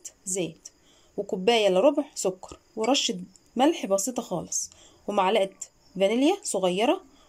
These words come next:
ومعلقة كبيرة بيكنج باودر، وربع، وكوباية وربع دقيق،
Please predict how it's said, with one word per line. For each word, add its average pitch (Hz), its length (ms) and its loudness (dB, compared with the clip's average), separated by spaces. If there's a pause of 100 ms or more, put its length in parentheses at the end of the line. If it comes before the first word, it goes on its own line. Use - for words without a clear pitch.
ومعلقة 196 360 2
كبيرة 190 380 0
بيكنج 185 300 -2
باودر، 254 380 2 (440)
وربع، 208 380 2
وكوباية 190 640 2
وربع 254 540 2
دقيق، 175 380 -2